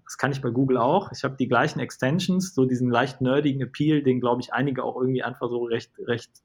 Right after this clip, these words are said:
recht charmant finden und gerne auch sich damit vielleicht etwas verjüngen in ihrer Unternehmenskultur. Ähm, das, äh, das war nicht so unser, unsere Triebfeder und, ähm,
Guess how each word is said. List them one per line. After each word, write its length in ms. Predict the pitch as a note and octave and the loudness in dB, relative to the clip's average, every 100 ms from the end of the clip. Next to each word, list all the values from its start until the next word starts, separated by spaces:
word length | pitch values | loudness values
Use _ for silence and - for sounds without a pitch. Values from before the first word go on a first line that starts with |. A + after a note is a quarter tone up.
| _ A3 G#3 | _ -14 -6
recht 240 | B2 - _ | -4 -4 _
charmant 440 | - A#2 A#2 C3 E3 | -6 -2 2 2 2
finden 400 | E3 D#3+ D3+ C#3+ | 2 2 2 -2
und 300 | C3+ A#2+ - - | -2 -2 -6 -8
gerne 380 | A#2+ B2 C#3+ B2 | -2 0 0 -2
auch 120 | A#2+ | -8
sich 180 | - - | -12 -6
damit 220 | B2 A#2+ | -4 -2
vielleicht 240 | - A#2 - | -2 -2 -4
etwas 260 | - A2+ | -4 -4
verjüngen 460 | - A#2 B2+ D#3 C#3+ | -2 0 2 2 2
in 140 | C3 | 0
ihrer 220 | B2 B2 A#2 | -2 -2 -2
Unternehmenskultur. 880 | B2+ A#2+ D3 E3 - D3 D#3 D3+ D3+ - - - - - | -2 2 2 0 -2 -2 2 2 0 -8 -12 -12 -14 2
Ähm, 460 | C#3 C3+ C3+ C3+ C3+ - - - | 4 6 4 2 -4 -12 -14 0
das, 340 | B2+ - - - | 0 0 -12 0
äh, 280 | C3 B2+ B2+ - _ | 2 4 2 -4 _
das 320 | G3+ C#3 C3 | -6 0 2
war 120 | C#3+ C#3+ | 4 4
nicht 160 | F#3 | 2
so 120 | E3+ | 2
unser, 280 | D3+ C#3 C3 - | 2 2 0 0
unsere 220 | D3 C#3 | 2 2
Triebfeder 680 | C#3 G#3 G#3 B2 B2 C3 C3+ | 2 0 0 2 4 4 2
und, 320 | C3+ C3+ C3+ C3+ | 2 2 0 -2
ähm, 540 | C#3+ C3 C3+ C3+ C3+ | 0 2 2 2 2